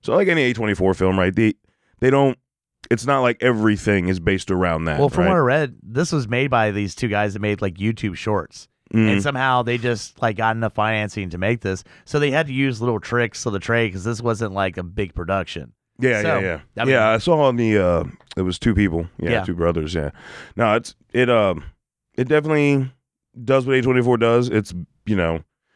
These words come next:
Speaker 1: A twenty-four has been doing a lot of horror, but they've also had some, eh, it's okay.
Speaker 2: But this, this, it, they picked this one up, this, which is funny 'cause this wasn't their production,
Speaker 1: Mm-hmm.
Speaker 2: but it feels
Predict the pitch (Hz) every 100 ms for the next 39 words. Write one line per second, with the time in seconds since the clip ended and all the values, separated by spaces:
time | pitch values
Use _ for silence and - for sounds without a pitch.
0 | - 117 117 110 117 113 110 - _ -
1 | 104 104 113 107 95 101 101 92 90 92
2 | 92 95 92 87 - 92 277 302 294 269
3 | - _ _ - 269 208 - - - _
4 | _ _ 147 165 214 - 180 - _ _
5 | _ - 131 175 202 202 165 147 127 107
6 | 98 78 107 123 123 117 - 131 107 107
7 | 127 - 131 131 120 104 123 117 123 113
8 | 104 117 - 160 120 117 117 127 110 -
9 | 156 135 113 -